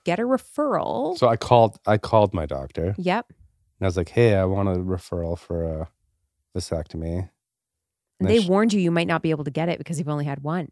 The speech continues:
Speaker 2: Well, no, they're basically like, they're gonna want, like, th-, there's a,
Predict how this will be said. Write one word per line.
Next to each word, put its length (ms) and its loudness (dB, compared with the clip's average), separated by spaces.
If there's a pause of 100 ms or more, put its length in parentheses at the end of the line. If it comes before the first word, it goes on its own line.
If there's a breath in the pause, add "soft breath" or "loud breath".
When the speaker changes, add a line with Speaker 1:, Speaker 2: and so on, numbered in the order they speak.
(680)
Speaker 2:
Well, 140 0
no, 280 2
they're 200 2
basically 460 2
like, 160 -2
they're 100 -2
gonna 180 2
want, 180 0
like, 280 -2 (180)
th-, 160 0
there's 300 0
a, 260 -2